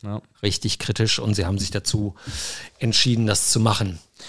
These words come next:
Speaker 1: Kann man denn sagen, dass Bjelica gescheitert ist? Also er hat jetzt einen Punkteschnitt von eins Komma eins fünf in seinen zwanzig Spielen, die er da als Trainer an der Seitenlinie stand. Zum
Speaker 2: Mhm.
Speaker 1: Vergleich, Vorgänger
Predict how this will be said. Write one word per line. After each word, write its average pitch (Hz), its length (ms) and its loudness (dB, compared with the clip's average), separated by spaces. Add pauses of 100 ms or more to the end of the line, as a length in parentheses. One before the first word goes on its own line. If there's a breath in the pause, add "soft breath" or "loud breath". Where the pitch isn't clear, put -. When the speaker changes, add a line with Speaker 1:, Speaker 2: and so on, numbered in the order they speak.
(340 loud breath)
Speaker 1:
Kann 110 100 -4
man 143 100 6
denn 139 120 4
sagen, 104 280 2
dass 120 140 2
Bjelica 120 480 0
gescheitert 107 880 -4
ist? - 300 -4
Also 110 340 -2
er 95 160 -6
hat 120 220 -4
jetzt 131 180 0
einen 120 80 0
Punkteschnitt 139 560 -2
von 110 160 -2
eins 113 260 -4
Komma 113 260 0
eins 101 380 -2
fünf - 520 -2
in 120 180 2
seinen 110 420 0
zwanzig 110 540 -2
Spielen, 127 360 -2
die 123 100 -2
er 110 80 0
da 104 100 -2
als 101 180 -4
Trainer 113 360 -2
an 101 80 -2
der 95 80 0
Seitenlinie 107 420 -2
stand. 123 320 -4
Zum - 180 2
Speaker 2:
Mhm. 110 40 6
Speaker 1:
Vergleich, 107 580 2
Vorgänger 120 680 0